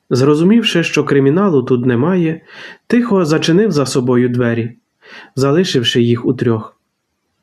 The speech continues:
«Заходьте», сказала Олена, відчуваючи, як у грудях розливається давно забуте тепло. «Я якраз збиралась пекти пиріг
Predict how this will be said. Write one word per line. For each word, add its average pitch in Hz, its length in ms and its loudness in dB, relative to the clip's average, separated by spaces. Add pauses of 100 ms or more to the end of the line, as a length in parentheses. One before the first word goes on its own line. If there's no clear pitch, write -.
(240)
«Заходьте», 143 720 -4 (360)
сказала 120 500 -2
Олена, 131 500 0 (320)
відчуваючи, 160 880 0 (220)
як 135 260 -2
у 143 100 4
грудях 139 560 0
розливається 147 920 0
давно 135 420 0
забуте 123 500 0
тепло. 123 520 -4 (1040)
«Я 143 160 2
якраз 143 540 -2
збиралась 180 560 0
пекти 180 360 -2
пиріг 180 480 -2